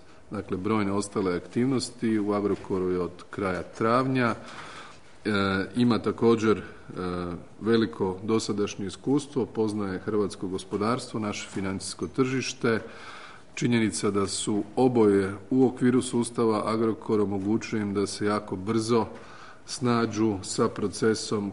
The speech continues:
koji se vodio do sada. E, obavili smo potrebne konzultacije i sa privremenim vjerovničkim vijećem,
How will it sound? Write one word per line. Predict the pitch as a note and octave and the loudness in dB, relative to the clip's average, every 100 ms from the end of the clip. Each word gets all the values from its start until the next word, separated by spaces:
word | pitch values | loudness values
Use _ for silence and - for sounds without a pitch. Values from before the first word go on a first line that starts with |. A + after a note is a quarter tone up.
| - | -2
koji | A2 G2 | 0 0
se | - | -2
vodio | F#2+ G#2 G2+ G2 | 0 2 2 0
do | F2+ | -2
sada. | F2 - A#2 C3 | -4 0 2 2
E, | D3+ - - - - - G2+ G2 G2 | 0 -2 -14 -16 -14 -6 -2 -2 0
obavili | A#2+ A#2 A2 G#2 | 2 4 6 4
smo | G2 - G#2+ G2 | 0 -4 -4 -4
potrebne | - A#2 - G#2 G2+ F#2 | 0 0 0 -2 -2 -4
konzultacije | G#2+ G2 F#2+ G2 G#2+ G#2+ - G2+ | -4 -2 -2 0 0 0 -2 -2
i | G2+ | -2
sa | - G#2 | -2 -2
privremenim | G2 G#2 G#2+ G2+ G2 F#2+ F#2+ | -2 0 2 2 0 -4 -2
vjerovničkim | F#2+ F#2+ F#2 F2+ - F#2+ F2+ | -2 -2 -4 -6 -8 -6 0
vijećem, | G#2 B2+ C3+ D3 C3 | 2 2 0 -2 -2